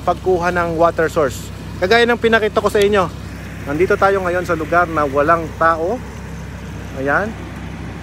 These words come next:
May, ah, poste ng kuryente pero gumamit tayo ng generator para ipakita sa inyo na gumagana ang machine. Generator lang po gamit ko. Ayan.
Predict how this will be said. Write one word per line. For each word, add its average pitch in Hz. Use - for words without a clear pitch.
May, 214
ah, 180
poste 226
ng 202
kuryente 185
pero 180
gumamit 180
tayo 175
ng 165
generator 160
para 202
ipakita 175
sa 165
inyo 165
na 165
gumagana 160
ang 147
machine. 202
Generator 196
lang 196
po 190
gamit 165
ko. 196
Ayan. 147